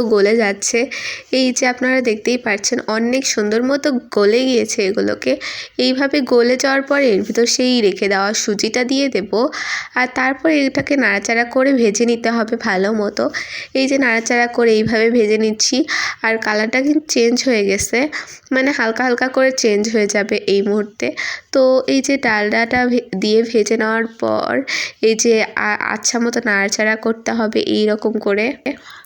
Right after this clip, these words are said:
তারপর দেখতেই পাচ্ছেন এই যে দানা দানা হয়ে এসেছে নাড়াচাড়া করতে করতে। আরও বেশি করে নাড়াচাড়া করতে হবে এই মুহূর্তে। আর এটা কিন্তু নাড়াচাড়া করতে করতে অনেক সুন্দর হয়ে যাবে, মিহি হয়ে যাবে।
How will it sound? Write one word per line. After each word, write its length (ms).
তারপর 420
দেখতেই 340
পাচ্ছেন 380
এই 140
যে 120
দানা 320
দানা 240
হয়ে 220
এসেছে 320
নাড়াচাড়া 640
করতে 300
করতে। 280
আরও 260
বেশি 300
করে 240
নাড়াচাড়া 440
করতে 320
হবে 260
এই 120
মুহূর্তে। 480
আর 200
এটা 280
কিন্তু 240
নাড়াচাড়া 500
করতে 380
করতে 340
অনেক 500
সুন্দর 400
হয়ে 200
যাবে, 300
মিহি 300
হয়ে 200
যাবে। 320